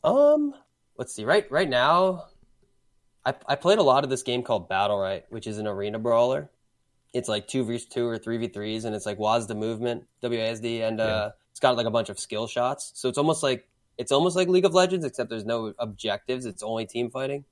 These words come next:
Speaker 1: and then obviously you move with Waz instead of clicking with the mouse. Um, I used to play a lot of StarCraft two. That was, that's probably my second favorite game. I,
Speaker 2: I've
Speaker 1: I
Speaker 2: never
Speaker 1: love
Speaker 2: played that, but
Speaker 1: StarCraft.
Speaker 2: I've heard a lot of good things about it.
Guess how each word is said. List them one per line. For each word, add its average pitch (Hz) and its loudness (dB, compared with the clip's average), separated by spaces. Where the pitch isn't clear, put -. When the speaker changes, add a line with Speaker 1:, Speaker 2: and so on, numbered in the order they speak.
Speaker 1:
and 113 -4
then 110 -2
obviously 107 -4
you 101 -8
move 101 -10
with 104 -18
Waz 101 -4
instead 101 -12
of - -20
clicking 104 -14
with 107 -12
the 107 -20
mouse. 104 -12
Um, 104 -2
I - -4
used 160 2
to 185 -4
play 156 2
a 123 0
lot 113 0
of 113 -8
StarCraft 113 -4
two. 113 -8
That 120 2
was, 117 -12
that's 120 -4
probably 113 0
my 101 -6
second 107 -8
favorite 117 -8
game. 120 -8
I, 104 -2
Speaker 2:
I've 120 0
Speaker 1:
I 107 2
Speaker 2:
never 107 4
Speaker 1:
love 110 0
Speaker 2:
played 98 2
that, 90 -2
but 98 -2
Speaker 1:
StarCraft. 92 0
Speaker 2:
I've 95 -2
heard 107 0
a 95 -2
lot 90 -4
of 90 -4
good 90 -6
things 90 -6
about 85 -8
it. 87 -12